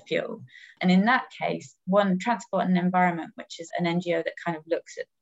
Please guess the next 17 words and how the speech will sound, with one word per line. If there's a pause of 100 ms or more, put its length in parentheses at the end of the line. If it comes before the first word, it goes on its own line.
very
technical
reports
about
how
sort
of
fuels
are
used, (480)
estimated
that
if
you
wanted
to
replace